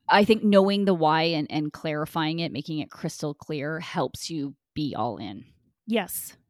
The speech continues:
Speaker 1: Yeah.
Speaker 2: I agree.
Speaker 1: And your final one?
Speaker 2: Okay. <laughs> So my final one's gonna be a little bit in a different direction,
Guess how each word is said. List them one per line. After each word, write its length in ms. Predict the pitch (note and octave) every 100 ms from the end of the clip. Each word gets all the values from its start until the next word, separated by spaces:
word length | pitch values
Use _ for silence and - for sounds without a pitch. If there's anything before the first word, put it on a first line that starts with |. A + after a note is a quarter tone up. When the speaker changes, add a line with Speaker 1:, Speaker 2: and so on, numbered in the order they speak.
| -
Speaker 1:
Yeah. 100 | - - _ _ _ -
Speaker 2:
I 40 |
agree. 280 | G#3 - F#3+ F#3+
Speaker 1:
And 180 | G3
your 100 | F#3+
final 460 | G3+ G#3 G3 A#3+ E4
one? 220 | F4+ G#4 C#5 - - _ B3+
Speaker 2:
Okay. 520 | - E4 B3+ G3 - _ -
<laughs> 120 | - - - - _ _ -
So 120 | - F4
my 120 | G4+ D#5
final 300 | D5+ D#5 D5
one's 200 | A#4+ A4+
gonna 180 | - G#4+
be 120 | F#4+
a 60 | G4
little 280 | F4 G4+ A#4
bit 300 | B4+ B4+ A#4+ - - _ _
in 80 | D4
a 80 | G#4+ G#4+
different 460 | D#4+ - G4+ G#4
direction, 760 | G#4 G4+ C#4+ F#3 - - G#3+ A3+